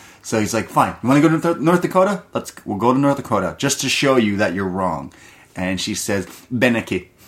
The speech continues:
which I think means thank you. <laughs> My Spanish is not very good. Um, he basically, they drive off and, uh, they, they get to North Dakota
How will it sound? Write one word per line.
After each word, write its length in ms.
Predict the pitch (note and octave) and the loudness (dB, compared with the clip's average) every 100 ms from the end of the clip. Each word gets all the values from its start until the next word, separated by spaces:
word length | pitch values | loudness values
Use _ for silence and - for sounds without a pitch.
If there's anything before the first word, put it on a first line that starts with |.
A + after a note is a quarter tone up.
| - _ | -20 _
which 200 | - G2 | -8 -6
I 40 | G2+ | 0
think 180 | B2 B2+ | 4 6
means 200 | B2+ - | 4 2
thank 220 | B2 C#3 | -4 -2
you. 180 | G#3 D3+ | -6 -6
<laughs> 1040 | A#2 - - D#3+ - E3+ D#3 F#3 F3+ E3 | -8 -2 2 2 2 0 2 0 0 0
My 160 | A#2+ A#2+ | 0 0
Spanish 360 | B2 A#2 G2+ G#2+ | 0 -2 -2 -4
is 120 | F#2 | -2
not 200 | G2 D#2+ | -2 -2
very 200 | E2 D#2 | -4 -8
good. 200 | D2+ C#2 - - - - | -12 -18 -18 -20 -18 -4
Um, 640 | G#2+ A2+ A2+ A2 G#2+ G2 - - - _ _ _ _ - - _ _ _ _ _ _ _ _ _ _ - | 2 4 4 4 2 0 -8 -20 -20 _ _ _ _ -20 -20 _ _ _ _ _ _ _ _ _ _ -12
he 200 | - C3 | 0 2
basically, 540 | C3 B2 - B2 A2+ | 2 0 0 2 2
they 180 | G#2+ A2+ | 0 0
drive 320 | G2 A#2+ F#2+ | 2 0 2
off 320 | G2+ F#2+ - - | 2 0 -2 -8
and, 440 | F#2+ G2 F#2+ F#2+ | -4 -2 -2 -2
uh, 440 | F#2 F2+ E2+ E2 - _ _ _ _ _ _ - | 0 0 0 -2 -6 _ _ _ _ _ _ -2
they, 200 | A2 F#2 | 0 0
they 240 | - A2 | -2 -2
get 220 | G2 G#2+ | 0 -2
to 320 | - G2+ F#2+ E2+ | -2 -2 -2 0
North 240 | F#2+ F#2+ | -2 -2
Dakota 460 | G2 G2 G#2 E2+ | -4 -2 -2 -2